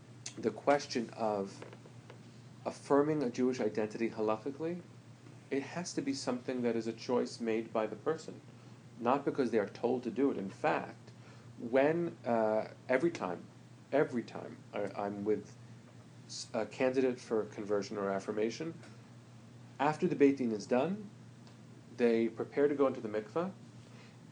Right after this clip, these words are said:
They go into the water of the mikveh, but not yet immerse. And through the door, typically, I ask two questions. Everyone gets the same exact question. The first question is, um,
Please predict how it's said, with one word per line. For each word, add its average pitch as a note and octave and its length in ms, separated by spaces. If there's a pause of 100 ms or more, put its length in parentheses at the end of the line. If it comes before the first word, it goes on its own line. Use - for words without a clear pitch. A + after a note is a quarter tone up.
(120)
They G#2+ 260
go B2 240
into D3 140
the C#3+ 60
water C3+ 300
of D3 80
the C#3+ 60
mikveh, B2+ 520
but A#2+ 160
not B2 240
yet A#2 160
immerse. A2 520 (540)
And A#2 400
through E3+ 220
the E3 80
door, C3 280
typically, A2+ 580
I A2+ 140
ask A2+ 340
two E3 160
questions. - 640 (300)
Everyone C3+ 320
gets A#2+ 180
the G#2+ 60
same B2+ 280
exact A2 320
question. - 360 (480)
The - 60
first E3 360
question A#2 380
is, D3+ 440 (520)
um, A2+ 460